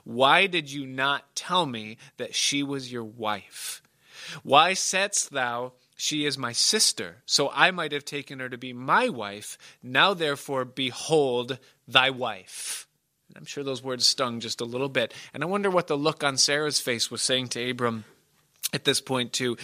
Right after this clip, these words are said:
He says, "Take her and go your way." And Pharaoh commanded his men concerning him, and they sent him away and his wife and all that he had. So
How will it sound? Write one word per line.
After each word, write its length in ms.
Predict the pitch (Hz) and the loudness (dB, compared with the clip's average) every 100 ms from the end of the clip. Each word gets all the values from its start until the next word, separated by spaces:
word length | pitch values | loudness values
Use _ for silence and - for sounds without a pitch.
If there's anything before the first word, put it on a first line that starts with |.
| - | -12
He 100 | - | 0
says, 240 | 117 120 110 | 0 2 0
"Take 340 | - 160 170 | 4 4 4
her 240 | 165 151 151 - - | -2 -4 -6 -12 -14
and 180 | 110 | -8
go 160 | 104 131 | 0 0
your 220 | 143 143 | 2 0
way." 340 | 131 127 127 - | 0 0 0 -2
And 200 | 113 107 | -6 -2
Pharaoh 280 | 139 123 | 0 0
commanded 640 | 120 - 113 120 143 160 165 | -2 -8 -4 0 0 0 -2
his 200 | 156 143 | -4 -2
men 280 | 139 131 127 | 0 0 0
concerning 640 | - 120 - 139 135 127 | -6 -2 0 2 0 -2
him, 320 | 107 107 110 110 - - | -4 -6 -8 -12 -18 -14
and 120 | 113 110 | -10 -4
they 100 | 110 | 4
sent 380 | - 139 151 | 6 6 2
him 160 | 147 190 | -4 -6
away 440 | 185 143 131 127 127 - _ _ | 0 2 2 0 -8 -20 _ _
and 320 | 135 151 175 | -2 0 0
his 220 | 185 165 | -6 -6
wife 440 | 139 117 113 110 - - 120 | -2 0 0 -8 -14 -14 -12
and 140 | 107 | -6
all 240 | 107 110 | -2 0
that 140 | 117 120 | 0 -4
he 100 | 113 | -4
had. 120 | 107 | -2
So 140 | 107 | -2